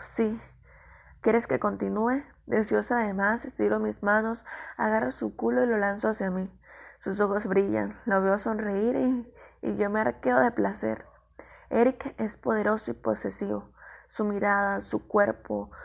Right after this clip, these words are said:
su virilidad pueden conmigo, y cuando comienza una serie de rápidas embestidas y siento su mirada ardiente, me corro de placer. Instantes después,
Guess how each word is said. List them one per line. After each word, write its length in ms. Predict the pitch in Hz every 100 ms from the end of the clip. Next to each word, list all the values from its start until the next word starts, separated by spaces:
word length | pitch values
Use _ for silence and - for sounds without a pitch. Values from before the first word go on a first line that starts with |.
| - -
su 260 | - 220
virilidad 720 | 214 214 208 190 190 196 202 208 - - -
pueden 300 | 214 233 240
conmigo, 640 | 240 220 190 208 226 220 - - -
y 80 | 220
cuando 280 | 220 214 214
comienza 400 | 220 226 247 269
una 140 | 262
serie 240 | 254 254
de 100 | 240
rápidas 560 | 214 233 240 - 262 233
embestidas 680 | 214 202 196 - - 247 247
y 60 |
siento 360 | 214 226 233 -
su 140 | -
mirada 380 | 233 202 208 226
ardiente, 520 | 240 254 254 269 277 254
me 160 | 214
corro 320 | - 240 -
de 80 | -
placer. 480 | 214 202 196 - 208 - - - - - - - - - -
Instantes 560 | - 220 - 214 214 247
después, 500 | 220 190 - 220 -